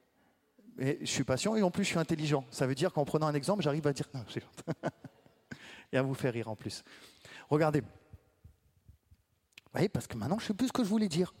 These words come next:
Alors. Oui, c'est pas de ta faute.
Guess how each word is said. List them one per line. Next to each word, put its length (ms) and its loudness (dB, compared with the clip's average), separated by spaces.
Alors. 320 0
Oui, 140 2
c'est 100 -4
pas 160 -4
de 60 -20
ta 100 -4
faute. 260 -6